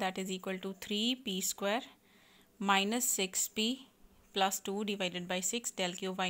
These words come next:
naught and so on। Our question is we need, we need derivative at some point x is equal to x naught, ठीक है। So for finding derivative at x is equal to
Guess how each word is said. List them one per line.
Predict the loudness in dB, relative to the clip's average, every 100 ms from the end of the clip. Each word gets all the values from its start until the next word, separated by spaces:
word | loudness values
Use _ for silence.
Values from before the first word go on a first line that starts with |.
| 0
naught | -4 0 0
and | 0 0 0
so | 0 -4 -6
on। | -8 -10 -20 -20 -20 -20 -20 -20 -20 -20 -20 -8 4
Our | 4 6
question | 2 4 0 2 0
is | -2 -8 0
we | 2 4
need, | 2 0 -10 -20 _ -20 -20 -20 -20 _ _ -2 0
we | 4
need | 2 4
derivative | 4 4 0 -2 -2 -2 4 4
at | 4
some | -2 -2 -2
point | -2 -2 -4
x | -4 -6
is | -6
equal | -4 -6 -6
to | -6 -4 -6
x | -6 -8
naught, | -10 -12 -18 _
ठीक | -12 -12
है। | -14 -18 -18 -16 -16 -20 -12 -2
So | -2 2
for | 2 4
finding | 2 2 0 -4 -8 2 2
derivative | 4 0 0 0
at | 2 0
x | 0 -6
is | -4
equal | -2 -2
to | 0